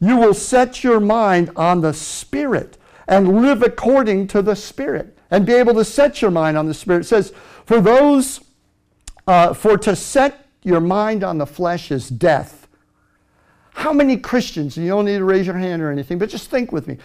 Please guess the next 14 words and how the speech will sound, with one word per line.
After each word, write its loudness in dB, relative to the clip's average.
how 0
many 0
Christians -4
experience -2
and 2
live 2
a 0
certain -2
degree 0
of -4
death -2
in 0
their 0
life? -4